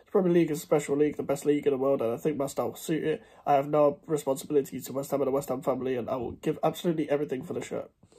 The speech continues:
Uh, David Moyes has said, "We're really pleased to add Edson to our squad. The midfield area was one we were especially keen to strengthen this summer, and Edson will complement the other options we have in that department.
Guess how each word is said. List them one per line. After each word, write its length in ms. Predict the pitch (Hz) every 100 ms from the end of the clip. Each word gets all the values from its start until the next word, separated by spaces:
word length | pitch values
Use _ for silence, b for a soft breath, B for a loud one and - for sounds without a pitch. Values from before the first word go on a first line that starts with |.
| b b b b b b b b -
Uh, 360 | 170 185 196 - - _ _ _ _ _ _ -
David 340 | 190 185 180
Moyes 760 | 170 175 175 170 165 - - - - -
has 220 | 156 151
said, 400 | 156 143 139 151 - -
"We're 240 | 151 160
really 220 | 156 175 165
pleased 460 | - 165 156 151
to 140 | 151 -
add 200 | 147 -
Edson 360 | 147 165 156 156
to 120 | 143
our 80 | 143
squad. 420 | - 156 143 143
The 80 | 139
midfield 420 | 151 147 156 -
area 220 | 151 151
was 180 | 151 143
one 140 | 143
we 100 | 139
were 80 | 139
especially 460 | 135 - - 160 135
keen 180 | - 135
to 120 | 135
strengthen 380 | - 143 139 139
this 160 | 147
summer, 280 | - 139 139 139 - -
and 100 | 123
Edson 360 | 147 151 139
will 80 | 143
complement 600 | - 156 147 - - -
the 160 | 156 -
other 180 | 160 147
options 420 | 147 - 151 143
we 140 | 147
have 180 | 151 151
in 60 | 139
that 140 | -
department. 520 | - - 143 147 143